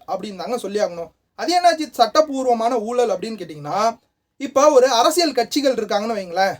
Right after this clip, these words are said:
இந்தியால ஏகப்பட்ட அரசியல் கட்சிகள் இருக்கு. So, அந்த கட்சிகள் எல்லாமே வந்து தேர்தல் ஆணையத்துல வந்து போய் தன்னோட கட்சியை வந்து பதிவு பண்ணியிருப்பாங்க. So, அப்படிப்பட்ட பதிவு பண்ண சில கட்சிகளுக்கு வந்து பாத்தீங்க அப்படின்னா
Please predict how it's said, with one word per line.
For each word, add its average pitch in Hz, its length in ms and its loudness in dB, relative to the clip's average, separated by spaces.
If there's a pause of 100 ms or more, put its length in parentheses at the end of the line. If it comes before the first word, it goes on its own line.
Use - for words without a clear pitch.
(120)
இந்தியால 254 420 0
ஏகப்பட்ட 269 560 0
அரசியல் 214 360 -2
கட்சிகள் 208 340 -8
இருக்கு. 170 360 -10 (260)
So, 208 160 -4
அந்த 202 180 -4
கட்சிகள் 339 400 0
எல்லாமே 254 400 0
வந்து 233 320 2 (320)
தேர்தல் 330 380 4
ஆணையத்துல 240 360 -2
வந்து 208 380 -4
போய் 240 320 6
தன்னோட 214 360 -2
கட்சியை 262 400 2
வந்து 226 300 -6 (140)
பதிவு 285 340 -4
பண்ணியிருப்பாங்க. 185 600 -2 (260)
So, 240 180 0
அப்படிப்பட்ட - 960 0 (200)
பதிவு 349 420 -2
பண்ண 254 320 0
சில 214 280 -2
கட்சிகளுக்கு 233 600 0
வந்து 247 80 -6
பாத்தீங்க 214 320 -2
அப்படின்னா 180 340 -2